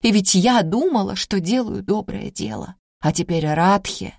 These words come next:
придётся расплачиваться за моё легкомыслие. И тебе, Лакшми. Она расплакалась, и я рассеянно подумала, чего доброго соседи решат, что у нас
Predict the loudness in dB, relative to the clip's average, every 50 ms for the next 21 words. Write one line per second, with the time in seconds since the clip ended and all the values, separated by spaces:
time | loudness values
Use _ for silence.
0 | _ _ 2 4 4 4 4 2 2 0 -2 -2 0 0 0 0 -2 -2 -2 0
1 | 0 0 0 -2 -4 -8 -12 -12 -12 -10 -6 -6 -2 0 2 4 4 4 4 4
2 | 4 4 2 0 -2 -4 -4 -2 0 0 2 2 2 0 -2 -4 -6 -6 -6 -6
3 | -6 -8 -10 -14 _ _ _ _ 0 2 2 4 4 4 4 2 2 0 2 2
4 | 2 2 0 -4 -8 _ _ _ _ _ _ _ -4 -2 -2 -2 -2 -4 -6 -6
5 | -6 -8 -8 -10 -10 -12 _ _ _ _ _ _ _ _ _ _ _ _ _ _
6 | 2 4 4 6 4 4 2 0 -2 -2 -2 -2 -2 -4 -6 -8 -8 -6 -8 -8
7 | -6 -4 -2 -2 -2 -2 -4 -8 _ _ _ _ _ _ _ 0 0 2 2 2
8 | 0 0 0 -2 -2 -2 -2 -2 -2 -2 -4 -6 -6 -4 -2 -2 -2 -2 -2 -2
9 | -4 -6 -10 -12 _ _ _ _ _ _ -6 -4 -2 -2 0 2 2 2 2 0
10 | 0 -2 -2 -6 -6 -8 -8 -8 -6 -2 -2 -2 0 0 0 0 0 -2 -2 -4
11 | -4 -6 -6 -8 -10 -8 -6 -4 -4 -2 -2 -2 -2 -2 -2 -2 -4 -6